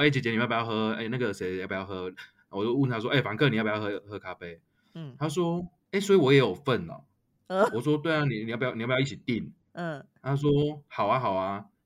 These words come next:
Speaker 1: 然后我就跟他讲说，“可是你的要，要自己付钱啊。”他说，“哈，
Speaker 2: 那我
Speaker 1: 那我不要了，我，我自己去用我自己泡咖啡好了。”
Speaker 2: <laughs> 嗯。
Speaker 1: 他说，“只要没有可以便宜，不用钱的可以蹭，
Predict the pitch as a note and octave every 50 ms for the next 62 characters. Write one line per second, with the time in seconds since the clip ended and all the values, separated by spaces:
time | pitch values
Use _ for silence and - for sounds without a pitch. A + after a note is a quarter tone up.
0 | _ - A#2+ B2+ C#3 C#3+ C3 A2 A#2+ B2+ C3+ B2 B2+ B2 G2 F#2+ A#2 A#2 A#2+ -
1 | G#2+ C#3 D#3+ B2+ G2 F#2 F#2 G2 A2 A2 A2+ A2 C#3 - - - A#2 B2+ A#2 G#2+
2 | - F#2+ D2 C2+ D#2 G2 G#2+ G#2+ A#2 C3 C3 C3+ _ _ _ _ _ - A#2 A#2
3 | C3 D3 G3 G#3 E3+ D3 C#3 A2 F#2+ - E2+ D#2+ D#2+ E2+ D#2+ D#2 D2+ - - -
4 | - C#4+ - - G2+ G2 - C#3+ D#3 - A4+ G#4 - C#3 C3 B2 A2+ A2 A2 -
5 | - G#2+ B2+ A2+ F2+ - C3+ A#2+ G2+ - - A#2 G2 F#2 - F#2+ F2+ - F#2 F2+
6 | - - - - - - - _ _ _ - E3 F3 D#3+ D3 C3 F3+ F3 _ _
7 | _ _ _ _ _ _ _ _ - - - D3+ - F3 F3+ F3+ F3+ - - -
8 | _ _ - A2 G#2+ C#3 E3+ E3+ D3+ C#3 C3 C3 A#2+ G2 F2+ - - - A#2 A2
9 | A2+ A2+ - - G#2+ F#2+ F#2+ G2 G2 G2 - - - - A#2+ B2+ C3+ C#3+ C#3 C3
10 | G2 F2 E2 - G#2 F2+ E2 - - - A#2+ F#2+ D#2+ -